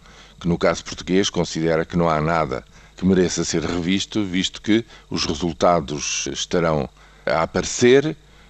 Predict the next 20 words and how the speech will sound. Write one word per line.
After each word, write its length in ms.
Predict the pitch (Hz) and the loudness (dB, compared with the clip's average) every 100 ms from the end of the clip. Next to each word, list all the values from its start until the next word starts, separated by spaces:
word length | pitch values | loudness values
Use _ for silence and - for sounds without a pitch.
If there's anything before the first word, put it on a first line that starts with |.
| - | -6
a 280 | 135 76 | 0 2
estabilização 1080 | 85 - 101 78 80 80 82 101 87 80 69 | 2 0 0 0 -2 -4 -2 2 2 2 -2
vai-se 400 | 71 85 87 - | -2 0 0 -2
dando 320 | 82 95 87 | 0 2 2
a 60 | 82 | 0
pouco 240 | - 90 | -2 -4
e 40 | 101 | -4
pouco. 360 | - 131 - | 2 0 2
No 100 | 110 | 2
fundo, 380 | 110 - 117 139 - - - - - - | 2 4 2 2 -6 -20 -20 -20 -20 -10
a 120 | - | -6
senhora 320 | 127 110 95 | 0 4 6
Merkel 500 | 98 101 104 - 123 | 6 4 2 0 0
e 160 | 123 95 | 2 2
a 60 | 82 | 4
Alemanha 560 | 85 87 90 98 104 - - - | 4 4 4 4 2 -4 -20 -2
é 200 | 123 127 - | 2 2 4
a 60 | 113 | 0
força 540 | - 113 101 - 117 | 2 2 2 2 0
decisiva 1080 | 98 117 131 - 98 78 87 82 78 92 | 0 -2 -2 0 -2 -2 -4 -2 0 0